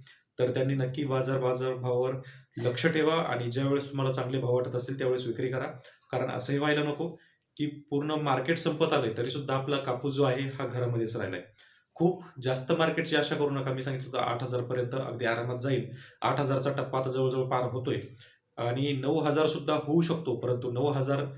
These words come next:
होण्यासाठी जवळजवळ मार्च उगवू शकतो. त्याच्यासाठी जसा रेट वाढतोय, तुम्हाला जो रेट चांगला वाटतोय, त्या रेटला तुम्ही विक्री करू शकता आणि आपल्या होणाऱ्या नुकसानापासून वाचू शकता. मित्रांनो,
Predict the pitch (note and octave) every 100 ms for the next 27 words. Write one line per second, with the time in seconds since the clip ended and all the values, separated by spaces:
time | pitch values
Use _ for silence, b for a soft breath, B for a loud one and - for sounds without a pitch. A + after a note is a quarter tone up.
0 | B B _ B2+ D#3 D#3 C3+ C3+ C3+ C3
1 | C3+ C3+ C3+ B2+ B2+ C3 - - B2+ C3+
2 | C3+ - - - - _ B B B B
3 | _ B2+ D3+ D#3+ D#3+ F3+ B B _ A#2+
4 | B2+ D3 D3+ D#3 C#3+ C3+ C3+ C#3 C3+ -
5 | C3 B2+ B2 B2+ B2+ - - _ _ B2
6 | B2+ C#3+ C#3 C#3 C#3+ C#3 B2 B2 A#2+ B2
7 | A#2+ A#2+ A2+ A#2 A2 C#3 C3+ - D#3 -
8 | - B B - B2 A#2+ B2+ B2+ B2+ B2
9 | B2 A#2+ B2 A2+ G#2+ G#2 E3+ - G#2+ G#2+
10 | G#2 - - F#2+ - _ _ - C3 E3
11 | C#3